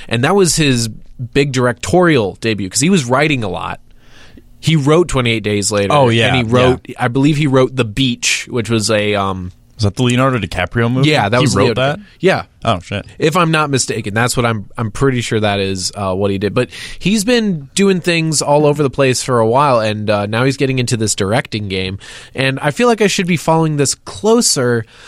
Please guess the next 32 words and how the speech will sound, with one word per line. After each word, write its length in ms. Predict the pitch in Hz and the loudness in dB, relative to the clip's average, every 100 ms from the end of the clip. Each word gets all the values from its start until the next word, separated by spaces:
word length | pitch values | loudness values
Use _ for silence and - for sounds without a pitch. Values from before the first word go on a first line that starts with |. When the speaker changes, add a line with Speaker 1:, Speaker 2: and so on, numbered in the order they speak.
| - - | -20 -6
Speaker 1:
but 140 | - | -2
I 120 | 202 | 0
don't 140 | 220 214 | 2 4
know. 220 | 208 123 | 4 2
It 160 | - 151 | 2 2
was, 520 | 165 160 147 - - - _ _ | 4 4 2 -2 -4 -14 _ _
I 120 | 156 | -2
saw 280 | 160 196 233 | 0 0 0
the 80 | 220 | 0
trailer. 600 | - 185 175 175 175 170 | 0 2 4 2 2 0
It 100 | 185 | 0
looked 280 | 190 226 - | 0 0 -2
cool. 420 | - 190 185 185 | 0 4 6 4
It 100 | 175 | 2
looked 200 | 185 233 | 0 0
a 40 | 220 | 0
little 240 | 214 208 | 0 0
standard, 540 | 202 214 214 202 131 107 | -2 0 0 0 -2 -4
though. 300 | 95 98 110 | -6 -8 -8
I, 360 | 127 143 143 - | 0 0 0 -2
I 100 | 135 | -4
feel 240 | - 165 | 0 2
like, 320 | 156 147 - - | 4 2 -2 -4
okay, 400 | 165 - 127 139 | -4 0 0 0
it's 240 | 120 117 | -2 -4
a 80 | 127 | -2
science 420 | - 117 120 123 | 0 0 -2 -4
fiction 720 | - 127 - 123 120 120 117 - - - - - - - - | -2 -4 -2 0 0 -2 -4 -6 -14 -20 -20 -20 -20 -18 -6
adaptation 840 | 117 123 117 131 123 - 127 123 110 | -2 -2 -2 -2 -2 -2 -4 -6 -8
of 120 | 104 | -4
a 60 | 113 | -2
book. 720 | 101 120 120 - - - - | 2 0 0 -8 -14 -18 -20